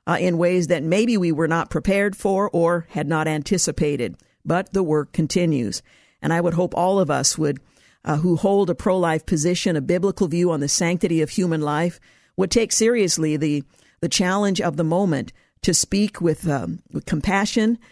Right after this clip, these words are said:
uh, to speak with conviction, and to stand for the sanctity and the protection of human life here in this country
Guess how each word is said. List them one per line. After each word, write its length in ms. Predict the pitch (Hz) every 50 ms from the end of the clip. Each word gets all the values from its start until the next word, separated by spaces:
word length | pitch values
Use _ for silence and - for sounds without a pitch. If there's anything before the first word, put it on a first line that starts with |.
| _ _ _ _ _ _ -
uh, 120 | 156 156 143
to 140 | - - 175
speak 360 | - - - 190 202 180 -
with 160 | 190 170 -
conviction, 680 | - 165 160 147 139 - 208 - - 240 220 226 240 233 - _ _ _ _ _ _ _ _ -
and 160 | 170 160 156 -
to 100 | 175 160
stand 460 | - - - 175 180 180 185 180 165
for 160 | - - 165
the 80 | 160 160
sanctity 640 | - - 165 165 170 160 - 160 156 143 139 143 -
and 140 | - 147 151
the 60 | 143
protection 640 | - - 151 - - 180 170 - - 165 143 143 143
of 240 | - 147 147 143
human 340 | - - 185 170 160 151 143
life 400 | 143 151 156 165 180 180 - -
here 320 | - - - 190 196 196 196
in 180 | - 160 147
this 180 | 160 208 220 -
country 520 | - - 165 147 139 - 160 143 143 -